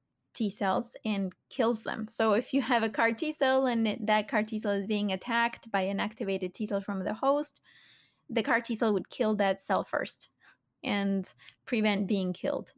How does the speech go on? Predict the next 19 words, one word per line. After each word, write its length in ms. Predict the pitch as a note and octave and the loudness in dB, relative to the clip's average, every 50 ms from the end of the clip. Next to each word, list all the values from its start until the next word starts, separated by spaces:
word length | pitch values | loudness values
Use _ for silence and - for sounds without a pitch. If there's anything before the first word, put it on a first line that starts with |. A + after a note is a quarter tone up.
| _ _ _ _ _ _ _ _ - - | _ _ _ _ _ _ _ _ -6 0
And 160 | A#3+ B3 A#3 | 2 4 4
the 100 | A#3 G#3+ | 4 6
way, 340 | A3+ A#3+ A#3 A#3 A#3+ A#3 G#3+ | 6 6 6 6 4 4 2
just 260 | G3+ G#3+ G#3+ - - | 0 -2 -2 -2 -2
briefly, 320 | C4 C4+ C#4+ - B3+ B3 | 0 0 2 2 2 2
that 160 | A#3+ A3 G3+ | 2 2 0
the 140 | G3+ G#3+ G3+ | 0 0 0
receptor 720 | F#3+ G#3 G#3 - - G#3+ G#3+ - - G#3 G3+ F#3+ F#3+ - - | 0 -2 -2 -2 -2 -2 -2 0 0 0 2 2 0 -2 -2
recognizes 760 | G#3+ G#3+ A#3 C#4 - - D4 D4 D4 C#4+ C#4 - - C#4 - - | -2 0 0 0 0 -2 -4 -2 -2 -2 -4 -4 -6 -10 -8 -4
that 300 | C4+ B3+ B3 A#3+ A#3+ A3+ | -2 0 2 2 2 2
is 300 | G#3+ G#3 G#3 G#3 - - - | 0 -2 -4 -6 -8 -14 -12
through, 480 | - - G#3 G3+ G3 F#3+ F#3 F#3 - - - | -6 -2 0 0 0 0 0 -2 -2 -4 -4
um, 440 | G#3 G3 F#3 F3+ F3 G3+ G3+ G#3+ | -2 -2 -2 -2 -4 -6 -6 -4
recognition 540 | G3 A3 A#3 A#3+ - A3 G#3+ G3+ - - G#3 | -2 -2 0 2 2 2 2 2 2 0 -2
of 100 | F#3+ F#3 | -2 -4
four 220 | - - - G3 F#3+ | -2 0 2 2 4
one 200 | G3 G3 G3+ G#3 | 4 4 2 2
B 180 | F3+ F3+ F3+ | 0 -2 -2
B, 320 | G3 A3+ A#3+ B3 B3+ C4 | -2 0 0 2 0 0